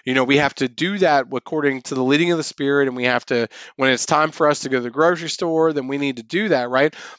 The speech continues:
But the, the, the point here is that the, the supply will always be there, and it will be there right when you need it. And I'll give you a perfect example of this. Um, when I was first born, you know, my, my family was very poor, and,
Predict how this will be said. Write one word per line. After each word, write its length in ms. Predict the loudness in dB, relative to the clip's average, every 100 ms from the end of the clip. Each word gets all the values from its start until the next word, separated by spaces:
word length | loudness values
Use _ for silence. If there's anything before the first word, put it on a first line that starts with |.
| _
But 180 | 0 0
the, 80 | 0
the, 460 | -4 -2 0 0 -2 -2
the 120 | -2
point 340 | 0 0 0
here 360 | -4 -4 -6 -8 -14 -8 0
is 160 | 2
that 360 | 2 0 -2 -2
the, 480 | 2 4 4 2 -4
the 120 | -4
supply 680 | -2 -2 -2 0 2 4 2
will 220 | -2 -4
always 440 | 0 0 0 -6 -8
be 320 | -2 0 2
there, 280 | 2 -2 -6 -18 -6
and 140 | -2 0
it 100 | 2
will 80 | 0
be 300 | 0 2 4
there 300 | 4 2 0
right 360 | -2 -2 -2
when 140 | -8 -14
you 160 | -12
need 340 | -6 0 0 0
it. 140 | -4 _
And 100 | -2
I'll 100 | 0
give 140 | 2
you 60 | 0
a 40 |
perfect 220 | 0 -4
example 460 | -4 -2 0 0 -4
of 80 | -8
this. 240 | -8 -10 -18 -20 -20 -4
Um, 180 | 0 2
when 140 | 2
I 60 | 4
was 140 | 4
first 280 | 2 -4 -4
born, 420 | -2 0 0 -2 -8 -4
you 100 | 0
know, 80 | 2
my, 200 | 2 2
my 120 | 0
family 320 | 2 2 2
was 160 | 0 2
very 240 | 4 4
poor, 460 | 2 -6 -6 -6 -8 -16 -20 -8
and, 560 | -2 2 2 0 -6